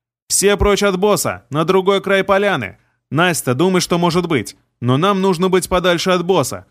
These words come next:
Что-то мне подсказывает, это не новая способность, а дополнительная к тому взрыву с мобами, что мы уже прошли. Что может быть?"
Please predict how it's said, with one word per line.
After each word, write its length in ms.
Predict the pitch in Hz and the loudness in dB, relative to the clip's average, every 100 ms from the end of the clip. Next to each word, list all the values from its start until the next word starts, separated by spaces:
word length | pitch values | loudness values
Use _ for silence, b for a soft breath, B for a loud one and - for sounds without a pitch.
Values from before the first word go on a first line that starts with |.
| _ _ _ | _ _ _
Что-то 380 | - 185 196 190 | -4 0 2 2
мне 160 | 170 | 0
подсказывает, 760 | 165 151 - 208 151 127 113 - | 0 -2 0 -2 0 0 -2 -4
это 280 | 151 190 190 | -4 0 0
не 120 | 190 | 2
новая 380 | 185 202 196 196 | 2 2 2 0
способность, 760 | - 190 175 202 131 104 - - | 0 0 0 0 0 -4 -8 -2
а 100 | 160 | 0
дополнительная 760 | 175 185 175 185 190 180 170 | 0 0 0 0 -2 -2 0
к 60 | 156 | -2
тому 300 | - 160 180 | -2 0 0
взрыву 360 | 139 165 170 175 | 0 0 2 0
с 100 | - | 0
мобами, 500 | 196 147 113 95 87 _ _ | 0 0 -2 -6 -14 _ _
что 220 | - 165 | -4 0
мы 120 | 175 | 2
уже 200 | 180 165 | 2 2
прошли. 520 | - 175 - 135 92 - _ _ | 0 0 0 -4 -4 -10 _ _
Что 320 | - - 208 | -4 0 2
может 320 | 196 175 185 | 2 2 0
быть?" 320 | 185 123 - | 0 -2 -4